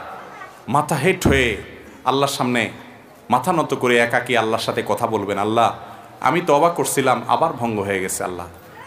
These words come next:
আমার দ্বারা হয়ে গেছে পাপটা, আল্লাহ আপনি আমাকে মাফ করে দেন, আমি খুবই লজ্জিত, আর কখনো করব না।" নিজেকে আগের বারের যে তওবা হয়েছে, তার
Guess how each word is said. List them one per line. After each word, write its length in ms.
আমার 240
দ্বারা 180
হয়ে 240
গেছে 240
পাপটা, 380
আল্লাহ 320
আপনি 140
আমাকে 240
মাফ 220
করে 200
দেন, 140
আমি 120
খুবই 240
লজ্জিত, 300
আর 280
কখনো 280
করব 280
না।" 160
নিজেকে 680
আগের 320
বারের 260
যে 100
তওবা 320
হয়েছে, 340
তার 220